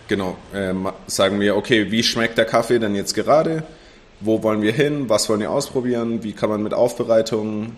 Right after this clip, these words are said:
den Geschmack verändern?" Und auch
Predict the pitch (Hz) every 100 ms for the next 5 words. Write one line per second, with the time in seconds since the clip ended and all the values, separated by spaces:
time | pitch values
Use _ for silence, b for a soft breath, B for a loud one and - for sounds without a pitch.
0 | - 104 98 - 127 - 127 98 117 117
1 | 113 117 B B B B B - - 104
2 | 104 - 98 104 101